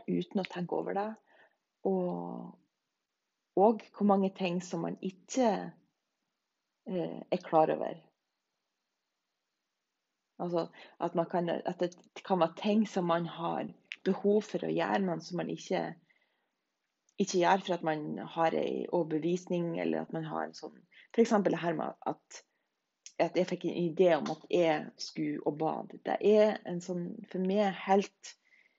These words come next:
eh, crazy idé, for at jeg hater å bade.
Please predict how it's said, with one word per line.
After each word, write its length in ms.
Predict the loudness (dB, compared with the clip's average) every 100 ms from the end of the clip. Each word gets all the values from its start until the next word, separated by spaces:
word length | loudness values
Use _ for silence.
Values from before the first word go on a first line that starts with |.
| _ -8
eh, 400 | -2 0 0 -4 -10 -14 _ _ _ _ _ _ _ _ -20 -16 -14 -14 -16 -12 -12 -10
crazy 480 | 4 8 8 4 0 0
idé, 180 | 2 4 2
for 160 | 0 -4
at 100 | -4 -2
jeg 300 | 0 0 -6 -14 -6
hater 420 | -6 -6 -2 -2
å 60 | 2
bade. 400 | 2 0 -2 -6